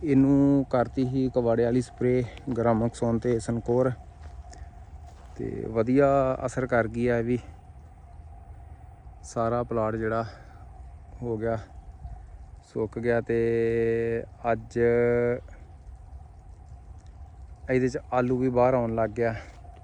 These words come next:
ਕਾਫੀ ਹੱਦ ਤੱਕ ਜਿਹੜਾ ਆਲੂ ਆ ਉਹ ਬਾਹਰ ਆ ਗਿਆ ਹੈ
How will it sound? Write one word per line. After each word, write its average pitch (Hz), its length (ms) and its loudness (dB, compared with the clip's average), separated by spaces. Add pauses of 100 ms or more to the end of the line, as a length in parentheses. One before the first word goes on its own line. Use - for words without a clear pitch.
(1080)
ਕਾਫੀ 120 360 -2
ਹੱਦ 127 120 2
ਤੱਕ 113 260 -4
ਜਿਹੜਾ 117 260 0
ਆਲੂ 110 300 -2
ਆ 113 60 -4
ਉਹ 113 360 -4 (1400)
ਬਾਹਰ 117 280 -2
ਆ 113 200 0
ਗਿਆ 117 180 -4
ਹੈ 113 220 -12